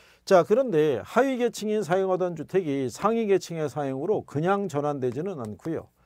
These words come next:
재개발 등의 과정을 거쳐서 넘어간다는 거.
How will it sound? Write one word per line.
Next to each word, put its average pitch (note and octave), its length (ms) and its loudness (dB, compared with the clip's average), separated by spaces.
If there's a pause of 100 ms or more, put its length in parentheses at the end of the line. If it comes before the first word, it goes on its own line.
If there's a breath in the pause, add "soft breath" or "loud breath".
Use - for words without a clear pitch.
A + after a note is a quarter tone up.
(560 soft breath)
재개발 G3 680 6
등의 F3 380 -2
과정을 D3 560 -2
거쳐서 B2 640 -2
넘어간다는 A2+ 640 -6
거. - 180 -18